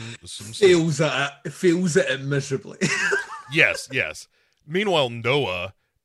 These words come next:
Speaker 1: is, like, just staring off into space because of the horrifying trauma that he's just endured.
Speaker 2: Yeah, 'cause he, he wants to see Glenn's dead body.
Speaker 1: Yeah.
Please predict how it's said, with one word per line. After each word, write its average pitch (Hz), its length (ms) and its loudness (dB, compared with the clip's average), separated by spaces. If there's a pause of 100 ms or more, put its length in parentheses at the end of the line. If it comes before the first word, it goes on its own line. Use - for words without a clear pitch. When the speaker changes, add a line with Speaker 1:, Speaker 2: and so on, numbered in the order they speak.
Speaker 1:
is, 117 640 -4
like, 110 380 -6 (280)
just 135 380 -6
staring 117 460 -4
off 104 260 -4
into 101 340 -16
space 95 480 -6
because 107 320 -14
of 95 120 -16
the 95 80 -10
horrifying 101 540 -10
trauma 95 420 -10
that 82 180 -12
he's 143 220 -14
just - 260 -16
endured. 71 680 -20 (180)
Speaker 2:
Yeah, 180 220 -2
'cause - 220 -12
he, 285 180 -6
he 226 180 0
wants 202 420 4
to 170 80 -8
see 147 280 -6
Glenn's 127 420 -4
dead 104 260 -10
body. 98 220 -12
Speaker 1:
Yeah. - 140 -8